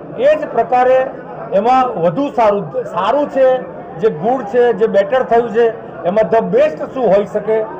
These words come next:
એનો વિચાર કરીને આગામી સમયમાં એની ઉપર પાર્ટી કામ કરશે. Thank you. અને આજે જે વિવિધ પ્રકારના જે મોરચામાં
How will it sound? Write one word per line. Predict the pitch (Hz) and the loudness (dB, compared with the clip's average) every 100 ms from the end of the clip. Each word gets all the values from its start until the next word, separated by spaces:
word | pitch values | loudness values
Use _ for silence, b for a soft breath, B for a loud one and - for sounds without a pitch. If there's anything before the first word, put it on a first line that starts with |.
| - - | -14 -6
એનો | 165 208 | 0 2
વિચાર | 202 180 240 254 262 262 - - | 2 0 2 2 2 -2 -12 -4
કરીને | 208 220 226 | -2 0 0
આગામી | 226 - - 185 269 294 285 | -2 -4 -6 0 2 2 0
સમયમાં | 240 220 214 214 208 - | 0 0 2 0 -2 -4
એની | 185 | -6
ઉપર | 202 214 208 | -4 -4 -2
પાર્ટી | 180 175 185 | 0 -2 -2
કામ | 160 139 | -4 -4
કરશે. | - 131 - - - - - - | -4 -10 -12 -18 -18 -20 -20 -8
Thank | 156 147 | -8 -8
you. | 107 - - - - - - | -14 -18 -20 -20 -20 -10 -2
અને | 220 | 0
આજે | 226 214 254 262 | 2 2 4 2
જે | 233 190 226 | 2 0 0
વિવિધ | 175 220 269 214 | 0 -6 -6 -4
પ્રકારના | 240 240 240 226 233 | -2 2 2 2 -2
જે | 208 220 | -2 -2
મોરચામાં | 208 185 185 240 208 139 - - | -2 -6 -2 0 0 -2 -6 -14